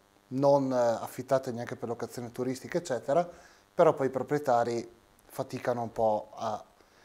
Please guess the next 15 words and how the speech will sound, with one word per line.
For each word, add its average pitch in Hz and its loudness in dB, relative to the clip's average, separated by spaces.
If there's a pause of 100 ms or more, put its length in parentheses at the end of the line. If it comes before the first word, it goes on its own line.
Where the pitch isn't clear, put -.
(240)
aprire 117 -6
le 113 -4
porte 110 -2
per 98 -12
quelle. 95 -10 (140)
Qui 180 0 (500)
magari 139 4
si 139 -4
sfrutta 147 0
di 123 -2
più 143 -2
la 139 8
locazione 123 0
turistica 170 4
oppure 123 2